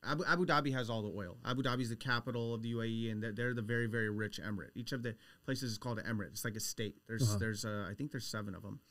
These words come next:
Speaker 1: Um, so Dubai realized that, so they started trying to figure out their plan for the future. And they said, "Our plan is tourism." So they, that's why they've built all of these different islands and all these different, you know, indoor skiing and the, you know, the skydiving and, you know, the, the metro and, like, connecting the whole place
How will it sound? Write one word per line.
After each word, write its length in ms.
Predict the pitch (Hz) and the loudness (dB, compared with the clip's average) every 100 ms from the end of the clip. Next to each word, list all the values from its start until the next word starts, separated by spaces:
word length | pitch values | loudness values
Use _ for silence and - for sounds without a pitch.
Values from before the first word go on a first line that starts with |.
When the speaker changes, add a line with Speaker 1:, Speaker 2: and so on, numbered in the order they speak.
| _ - - - | _ -20 -20 -8
Speaker 1:
Um, 200 | 123 123 | 0 0
so 160 | 123 135 | 2 0
Dubai 460 | 120 117 131 165 139 | 0 2 6 6 6
realized 440 | 156 170 143 113 | 4 4 4 4
that, 180 | 117 104 | 2 0
so 140 | - | -2
they 120 | 117 135 | 0 0
started 580 | - 151 143 131 117 - | 0 2 4 2 0 -6
trying 220 | - 131 123 | -4 0 0
to 40 | |
figure 300 | 117 131 123 | 0 0 0
out 140 | 117 | 0
their 100 | 120 | -2
plan 320 | 107 127 120 113 | -4 -2 -2 -2
for 100 | 110 | -4
the 80 | |
future. 520 | 104 135 165 - 123 113 | -4 0 0 0 0 0
And 80 | - - - | -4 -16 -2
they 80 | 135 | 0
said, 160 | - | 2
"Our 100 | 123 | 2
plan 240 | 143 147 127 | 2 2 2
is 100 | 110 | 2
tourism." 600 | - 147 120 98 - - _ _ _ | 2 4 4 0 -10 -16 _ _ _
So 320 | - 135 123 | -2 2 2
they, 220 | 117 127 135 | 4 4 4
that's 260 | 131 131 | 4 2
why 140 | 147 131 | 2 4
they've 220 | 117 101 | 2 2
built 280 | 135 135 - | 2 2 0
all 220 | 123 123 | -2 0
of 100 | 113 | 0
these 240 | 120 117 | 0 0
different 340 | 127 113 117 - | -2 -4 -4 -2
islands 460 | 117 123 117 107 | 0 0 0 -2
and 100 | 110 | -2
all 120 | 113 107 | -2 -2
these 160 | 110 | -4
different, 460 | 101 117 117 113 113 - _ - | -4 -6 -2 -2 -4 -8 _ -2
you 60 | |
know, 120 | 120 110 | 0 0
indoor 400 | 135 143 135 127 | 4 4 6 4
skiing 720 | 120 - 127 131 127 120 107 | 2 0 4 6 6 4 4
and 220 | 101 107 | 2 2
the, 160 | 110 113 120 | 0 -2 0
you 60 | 117 | 0
know, 60 | |
the 100 | 110 | 0
skydiving 960 | 107 - 123 131 127 113 107 107 107 104 | -2 2 6 6 6 4 2 0 0 0
and, 260 | 104 104 | 0 0
you 140 | 110 110 | 0 0
know, 120 | 110 | 0
the, 120 | 113 | -2
the 120 | 104 | 0
metro 560 | 120 131 - 139 117 107 | 2 2 0 -2 0 0
and, 100 | 113 | 0
like, 140 | 110 107 | -2 -2
connecting 440 | 131 123 120 131 | -2 -2 -2 -2
the 80 | 117 | 0
whole 180 | 113 110 | -2 -4
place 400 | - 139 139 | 2 4 2